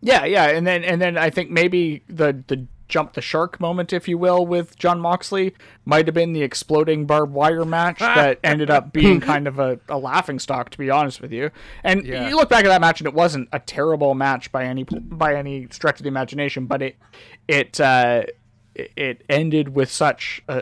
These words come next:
Speaker 1: a s-, a silly, in, a s-, in such a silly way that it made the whole gimmick look silly, and that's, that's unfortunate, but, but we might be able to look back at that as the moment that this Jon Moxley,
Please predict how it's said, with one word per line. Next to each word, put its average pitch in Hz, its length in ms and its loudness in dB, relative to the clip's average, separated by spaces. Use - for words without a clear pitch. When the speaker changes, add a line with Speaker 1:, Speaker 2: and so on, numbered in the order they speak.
Speaker 1:
a 135 80 -4
s-, - 480 -8
a 123 80 -8
silly, 170 500 0
in, 196 200 -2
a 196 40 0
s-, - 120 -4
in 233 220 0
such - 200 -2
a 165 40 0
silly 160 380 0
way 135 380 0
that 151 140 2
it 143 60 -2
made 143 240 0
the 147 60 0
whole 135 300 0
gimmick 123 380 -6
look 120 180 -6
silly, 120 440 -4
and 131 220 -2
that's, - 340 -6
that's 151 200 -4
unfortunate, 151 640 -2
but, 127 180 0
but 143 160 2
we 147 100 2
might 147 340 2
be 143 120 -2
able 131 160 0
to 127 100 2
look 123 160 -2
back - 260 -4
at 127 220 -12
that 127 380 -2
as 127 280 -2
the 123 340 -6
moment 131 480 -4
that 120 160 -6
this - 180 -8
Jon 120 320 -6
Moxley, 117 680 -8